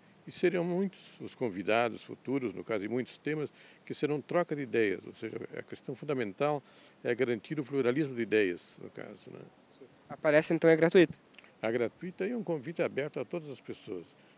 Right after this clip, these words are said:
Speaker 1: É um convite a repensar a universidade no sentido, no bom sentido da palavra. Repensar como reconstruir, construir novas perspectivas.
Speaker 2: Tá bom, professor. Então a palestra acontece nessa segunda-feira,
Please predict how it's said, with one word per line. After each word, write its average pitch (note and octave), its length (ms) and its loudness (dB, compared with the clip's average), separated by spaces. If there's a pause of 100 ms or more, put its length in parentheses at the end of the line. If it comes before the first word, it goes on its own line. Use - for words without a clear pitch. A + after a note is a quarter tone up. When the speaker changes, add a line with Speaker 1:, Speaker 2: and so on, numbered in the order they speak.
Speaker 1:
É C#3 60 -4
um C#3 60 -2
convite D#3+ 640 -4
a C#3 120 -4
repensar D3 640 -6
a - 20 -4
universidade A#2+ 600 -6
no A2 80 -10
sentido, - 340 -14 (640)
no B2+ 180 -8
bom D#3 400 2
sentido C#3+ 540 -4
da A#2 100 0
palavra. F#2 440 -4 (140)
Repensar C3+ 540 -2
como C3+ 240 -4
reconstruir, C3 720 -4
construir A#2 520 -4 (380)
novas A#2+ 300 0
perspectivas. - 1080 -10 (340)
Speaker 2:
Tá - 80 -14
bom, D3+ 160 -8
professor. C#3 380 0
Então C3+ 220 6
a D#3 40 8
palestra E3 400 8
acontece D#3 520 2
nessa C#3+ 160 2
segunda-feira, C#3+ 640 4